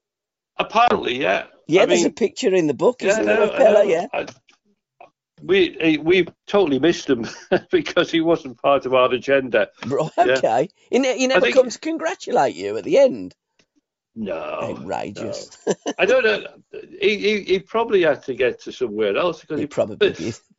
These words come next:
Speaker 1: he, he probably had another appearance somewhere.
Speaker 2: Yeah.
Speaker 1: Yeah. You know, which these pe-, people like him, you know, they, I don't think they stay in place too, one place too long. Uh, I
Speaker 2: No.
Speaker 1: think the Pele, you know, what,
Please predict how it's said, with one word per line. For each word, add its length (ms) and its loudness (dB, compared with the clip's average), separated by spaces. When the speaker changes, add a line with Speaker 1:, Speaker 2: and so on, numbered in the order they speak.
Speaker 1:
he, 240 0
he 100 0
probably 340 0
had 140 2
another 380 2
appearance 560 -4
somewhere. 460 -8
Speaker 2:
Yeah. 240 -8
Speaker 1:
Yeah. 140 -8
You 100 -4
know, 140 -2
which 220 -2
these 320 -2
pe-, 220 -2
people 240 0
like 280 2
him, 300 -4
you 140 -8
know, 220 -4
they, 260 -8
I 100 -8
don't 200 -4
think 180 -4
they 80 -6
stay 300 2
in 100 0
place 340 0
too, 260 -4
one 300 2
place 320 -2
too 160 -8
long. 480 0
Uh, 160 -4
I 40 0
Speaker 2:
No. 80 -2
Speaker 1:
think 180 -8
the 220 -4
Pele, 320 2
you 160 -2
know, 180 4
what, 180 -6